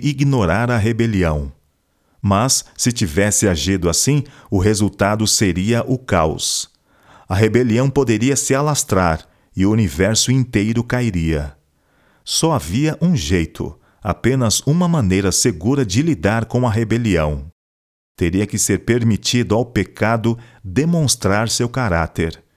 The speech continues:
E isso levaria tempo, muito tempo. Implicaria em milhares de anos de sofrimento,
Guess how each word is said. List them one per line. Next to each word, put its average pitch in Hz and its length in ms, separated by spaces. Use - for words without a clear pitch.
E 135 160
isso 190 240
levaria 160 400
tempo, 117 680
muito 147 420
tempo. 82 640
Implicaria 113 840
em 110 100
milhares 127 640
de 90 220
anos 120 320
de 101 120
sofrimento, 101 960